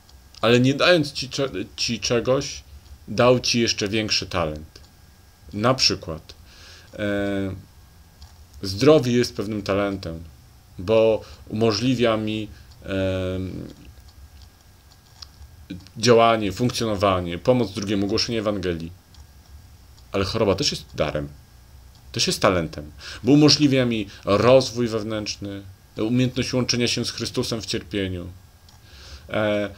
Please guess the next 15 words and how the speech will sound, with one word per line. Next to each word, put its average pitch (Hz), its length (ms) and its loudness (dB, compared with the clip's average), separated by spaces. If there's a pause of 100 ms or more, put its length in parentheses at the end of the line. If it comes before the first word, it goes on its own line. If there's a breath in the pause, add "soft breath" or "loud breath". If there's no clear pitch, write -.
(440 loud breath)
śpiewanie 117 600 2
jest 101 260 -4
darem, 135 280 4
bo 98 100 -4
mogę 107 220 -4
chwalić 107 360 -4
Boga. 85 460 0 (720)
E, 107 220 0
ale 113 200 2
brak 127 440 2
umiejętności 117 600 -4
śpiewania 113 460 -4
też - 200 -4
jest 120 120 -10
darem, 85 380 -2